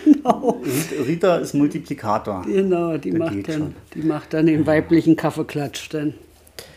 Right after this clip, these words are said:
Speaker 2: Ja, so ein Ding auch drei. Jetzt hat er natürlich wieder erstmal eine Ermittlung an der Backe.
Speaker 1: Ja, und das ist ja wirklich,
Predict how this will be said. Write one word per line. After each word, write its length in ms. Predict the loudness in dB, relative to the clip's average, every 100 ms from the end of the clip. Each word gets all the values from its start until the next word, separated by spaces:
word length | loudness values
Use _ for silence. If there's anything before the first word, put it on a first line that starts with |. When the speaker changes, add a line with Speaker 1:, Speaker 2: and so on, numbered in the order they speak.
| -20
Speaker 2:
Ja, 140 | -14 -12
so 160 | -8
ein 100 | -6
Ding 180 | -4 -4
auch 120 | -6 -8
drei. 240 | -6 -6
Jetzt 160 | -6 -10
hat 120 | -6
er 60 |
natürlich 400 | -4 -6 -8 -10 -8
wieder 260 | -6 -8 -10 -18 -20 -20 -20 -20 -20 -20 -20 -20 _ _ _ _ _ -20 -16
erstmal 400 | -12 -12 -8 -6
eine 100 | -6
Ermittlung 460 | -4 -4 -4 -8 -8
an 140 | -8
der 100 | -8
Backe. 400 | -8 -10 -10 -12 -14 -20 _ _ _ _ _ _ -20 -18
Speaker 1:
Ja, 280 | -10 -6 -4
und 260 | -2 -4
das 80 | -6 -10
ist 180 | -8 -4
ja 220 | -4 -4
wirklich, 600 | -8 -2 0 0 -6